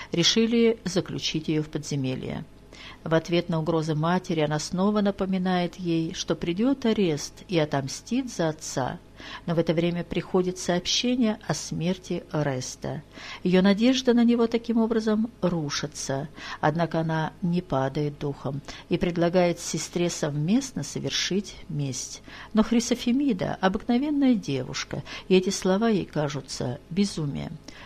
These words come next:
«Ты женщина, а не мужчина», говорит она ей, «и уступаешь по силе противникам».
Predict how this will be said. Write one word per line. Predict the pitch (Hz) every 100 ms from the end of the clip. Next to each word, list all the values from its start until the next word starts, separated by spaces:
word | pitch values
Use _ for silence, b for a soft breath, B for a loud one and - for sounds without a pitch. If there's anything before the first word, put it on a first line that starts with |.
| B
«Ты | - 220 220 -
женщина, | - 208 240 269 - - 131 123 117 -
а |
не | 180 180
мужчина», | 180 - - 269 254 160 127 -
говорит | 165 165 156 156
она | 147
ей, | 147 143 127 - B B
«и | 190
уступаешь | 180 - 165 - 254 254 196 -
по | 160
силе | 151 - 147 143
противникам». | - 143 - 147 123 135 - 127 123